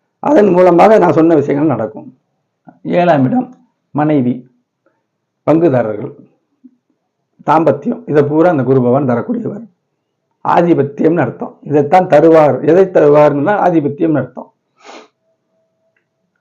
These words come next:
காரகம்ங்கிறது வந்து குரு பகவான் குழந்தைகளை தர்றது. அந்த குரு பகவான் அஞ்சாம் இடம் குரு பகவானோட நிலையை வச்சுக்கிட்டு அவங்களுக்கு எப்படிப்பட்ட குழந்தைகள் பிறக்கும் அப்படிங்கிறத நம்ம உறுதிப்படுத்தலாம்.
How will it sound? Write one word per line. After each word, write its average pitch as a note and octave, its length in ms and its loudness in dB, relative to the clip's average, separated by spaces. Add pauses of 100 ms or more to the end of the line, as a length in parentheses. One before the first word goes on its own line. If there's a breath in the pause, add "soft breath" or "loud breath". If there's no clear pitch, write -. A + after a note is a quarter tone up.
காரகம்ங்கிறது F3+ 680 4
வந்து D3+ 280 0
குரு D#3 160 0
பகவான் D3 320 0
குழந்தைகளை E3+ 440 2
தர்றது. G#3 380 -6 (460)
அந்த F3+ 260 2
குரு F#3 200 6
பகவான் F3+ 360 4 (420)
அஞ்சாம் C#4 380 -2
இடம் C#4+ 240 -2
குரு F#3 140 0
பகவானோட E3+ 280 4
நிலையை E3+ 280 2
வச்சுக்கிட்டு D#3+ 400 -2
அவங்களுக்கு F3+ 300 2
எப்படிப்பட்ட F3 340 0
குழந்தைகள் D#3 440 -2
பிறக்கும் C4 440 -6
அப்படிங்கிறத D3 460 0
நம்ம E3+ 220 0
உறுதிப்படுத்தலாம். C3+ 560 -4